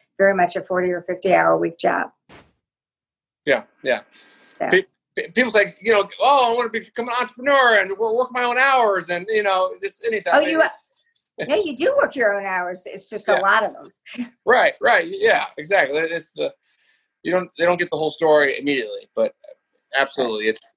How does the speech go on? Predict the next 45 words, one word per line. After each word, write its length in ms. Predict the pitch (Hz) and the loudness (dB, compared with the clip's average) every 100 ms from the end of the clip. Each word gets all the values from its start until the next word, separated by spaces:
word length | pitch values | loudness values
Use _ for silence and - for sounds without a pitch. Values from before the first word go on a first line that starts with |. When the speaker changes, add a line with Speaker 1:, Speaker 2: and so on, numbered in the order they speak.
| - | -4
Speaker 2:
definitely 220 | 143 117 | -4 -2
worth 240 | 110 110 107 | -4 -4 -8
it. 140 | - _ _ _ - | -12 _ _ _ -12
Speaker 1:
Yeah, 200 | - - - | -2 -2 0
and 120 | 254 | -2
you 100 | 269 | 2
definitely 380 | 294 302 294 220 | 2 2 0 0
spend 280 | - 233 208 | 2 2 4
a 40 | |
lot 200 | 214 214 | 2 2
of 60 | 214 | 0
nights 320 | 214 214 208 | -2 -2 -8
and, 200 | 185 - - | -12 -6 -2
and 240 | 185 185 - | -2 -2 0
nights 320 | 208 214 - | 0 0 -2
laying 240 | 208 208 | 0 2
up 140 | 202 208 | 0 -2
in 100 | 185 | 0
bed 300 | 196 190 165 143 170 160 | 2 2 -4 _ -12 -10
and 120 | 196 | -4
wondering, 420 | 196 190 185 175 _ _ _ | -2 -2 -4 -6 _ _ _
"Okay, 200 | 196 226 | 0 2
I've 120 | 185 180 | 2 2
got 200 | 175 - | 2 2
payroll 400 | 226 214 190 185 | 2 4 2 2
in 100 | 175 | -2
a 60 | |
week, 300 | 180 190 190 | -2 -4 -2
and 120 | 175 | -2
am 160 | 180 185 | 0 0
I 80 | 180 | 0
gonna 180 | 190 190 | -2 0
not 320 | 196 185 - | 0 -2 0
get 140 | 208 | -2
enough 220 | 190 185 - | 0 -4 0
revenue 400 | 196 202 190 185 | 0 0 -2 -4
in 140 | 180 | -6
that 100 | 180 | -6
I 80 | 175 - | -6 -6
can 120 | 185 | -4
cover 280 | 196 180 185 | -2 -2 -2
payroll?" 360 | 226 156 - - | -4 -4 -4 -8
So 160 | - 190 | -6 -4
you 120 | 190 | 0
definitely 560 | 190 208 220 175 170 | 0 2 0 0 0